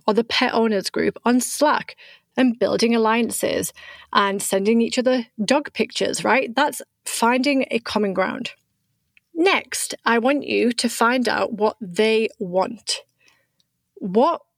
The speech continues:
can you do to help them get what they want?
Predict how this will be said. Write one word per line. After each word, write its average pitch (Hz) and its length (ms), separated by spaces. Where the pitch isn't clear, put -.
can 311 340
you 320 260
do 240 460
to 226 160
help 247 380
them 208 240
get 196 380
what 202 200
they 196 180
want? 175 540